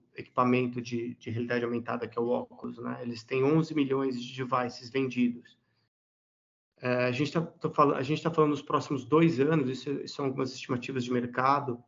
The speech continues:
desse mercado aumentar sete mil por cento.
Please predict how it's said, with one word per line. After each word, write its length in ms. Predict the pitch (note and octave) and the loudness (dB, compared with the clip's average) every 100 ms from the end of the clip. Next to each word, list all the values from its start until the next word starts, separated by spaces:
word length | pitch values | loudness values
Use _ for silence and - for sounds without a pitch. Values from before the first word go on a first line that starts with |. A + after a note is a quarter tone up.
| _ _ _ _ _ _ | _ _ _ _ _ _
desse 220 | C3 C3 | -2 2
mercado 840 | D3 C3 B2+ C3+ C#3 D3 B2+ B2 - _ - | 6 6 4 2 2 2 0 -4 -6 _ -6
aumentar 320 | B2+ C3 C3 | 0 0 0
sete 340 | - D3+ - | -4 -4 0
mil 140 | D#3 C#3+ | 0 0
por 140 | D3+ | -4
cento. 480 | - A#2+ A#2+ B2 - | -6 -4 -4 -6 -14